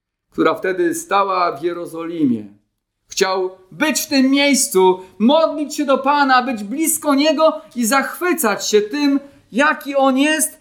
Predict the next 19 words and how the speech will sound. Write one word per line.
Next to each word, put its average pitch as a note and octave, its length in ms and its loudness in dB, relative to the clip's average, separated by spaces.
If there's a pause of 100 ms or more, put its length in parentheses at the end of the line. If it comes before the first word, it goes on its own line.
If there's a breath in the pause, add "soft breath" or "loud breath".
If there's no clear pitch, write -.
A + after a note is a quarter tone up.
(260 soft breath)
i B3 220 2
kim D4 320 4
On B3 300 0
jest. D#3 680 0 (340)
Skupiał B3 600 2
się A#3+ 160 -2
na A3+ 140 4
wszystkich A#3 500 -6
atrybutach A#3 680 -2
Bożych, F3+ 640 0 (720 soft breath)
bo D#3+ 140 4
tak A3+ 260 0
należy G3+ 360 2
rozumieć, F#3 520 2
gdy D3 180 -4
mówi F3 260 2
o E3+ 40 2
pięknie E3 460 -6
Boga. B2+ 480 2